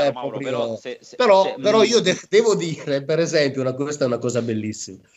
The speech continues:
Speaker 2: C'è uno di quelli che, che, che, che, che mi attacca dall'inizio, tra l'altro con un sacco di profili falsi, eccetera, che ha scritto un lungo articolo, uno studio, diciamo, fra virgolette, accademico contro di me, no? E l'ha pubblicato
Speaker 1: Be-,
Speaker 2: in
Speaker 1: bella
Speaker 2: rete.
Speaker 1: questa.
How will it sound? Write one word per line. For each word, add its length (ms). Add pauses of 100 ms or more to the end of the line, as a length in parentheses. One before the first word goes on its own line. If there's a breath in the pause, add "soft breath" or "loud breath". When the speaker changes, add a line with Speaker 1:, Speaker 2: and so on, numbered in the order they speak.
(480 loud breath)
Speaker 2:
C'è 160
uno 560
di 100
quelli 300
che, 180
che, 180
che, 180
che, 180
che 140
mi 140
attacca 400
dall'inizio, 920
tra 160
l'altro 180
con 100
un 80
sacco 380
di 80
profili 360
falsi, 520
eccetera, 360 (360 loud breath)
che 120
ha 60
scritto 440
un 100
lungo 260
articolo, 480
uno 160
studio, 720
diciamo, 440
fra 160
virgolette, 500
accademico 640
contro 380
di 140
me, 240
no? 200
E 80
l'ha 140
pubblicato 520
Speaker 1:
Be-, 40
Speaker 2:
in 60
Speaker 1:
bella 280
Speaker 2:
rete. 140
Speaker 1:
questa. 300